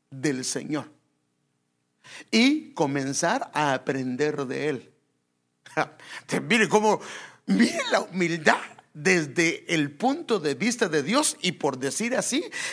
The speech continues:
este es parte del A D N de lo que es la humildad. Número uno, empezando tomando el yugo del Señor y empezando a aprender de Él. Dos cosas, tomar el yugo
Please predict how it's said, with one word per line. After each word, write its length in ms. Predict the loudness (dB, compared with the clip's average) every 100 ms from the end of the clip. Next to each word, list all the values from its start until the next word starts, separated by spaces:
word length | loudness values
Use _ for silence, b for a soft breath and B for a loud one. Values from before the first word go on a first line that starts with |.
| B
este 460 | 2 4 4 4 4
es 140 | 0
parte 500 | 2 2 2 0 0
del 280 | 0 -2 0
A 160 | 0 2
D 340 | 2 4 4
N 360 | 2 -4 -12 _ _ _ -8
de 400 | 2 2 2 0
lo 260 | 0 0 0
que 180 | -2
es 140 | -2 -2
la 120 | -4
humildad. 520 | -4 -6 -4 -4 -4 -10 _ _ _ B B B 0
Número 460 | 4 4 4 4
uno, 400 | 4 4 2 -2 -14 _ _ _ _ _ 2
empezando 680 | 2 4 0 2 2 2 2
tomando 440 | 2 2 2 2
el 140 | 0
yugo 320 | 0 0 0 -2
del 120 | -4
Señor 480 | -4 -2 -2 -4 -8 _ _ _ _
y 200 | 0 2
empezando 680 | 4 2 -2 -2 0 0 0
a 40 | 0
aprender 680 | -2 -6 -4 -4 -4 -4
de 200 | -6 -6
Él. 200 | -6 2
Dos 260 | 4 4 0
cosas, 440 | -4 -4 -8 -16 _ -8
tomar 340 | -4 -2 0
el 160 | -2 -2
yugo 360 | -2 -2 -4